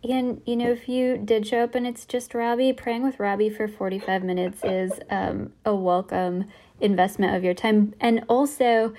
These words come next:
you know, as people who want to, like, build our faith in prayer, there is something so encouraging about being in that pre-service prayer,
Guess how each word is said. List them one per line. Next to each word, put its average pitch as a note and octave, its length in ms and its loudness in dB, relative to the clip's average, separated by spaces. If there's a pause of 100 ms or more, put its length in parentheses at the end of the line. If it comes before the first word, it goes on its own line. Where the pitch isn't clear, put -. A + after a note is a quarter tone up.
(400)
you A#3 100 0
know, A#3 160 6
as A#3 240 4 (500)
people A3+ 320 4
who A3+ 100 2
want G3+ 260 0
to, - 80 -6
like, F#3+ 200 -2
build F3+ 240 4
our F3+ 140 0
faith F#3 400 -4
in A3+ 140 -4
prayer, B3+ 340 0
there A3+ 240 2
is A#3 360 2
something G#3+ 760 0 (340)
so A3+ 520 2
encouraging G#3+ 600 2
about G3 360 0
being G3+ 360 2
in F#3+ 180 0
that F3+ 360 0
pre-service F#3 560 -4
prayer, F3 500 -2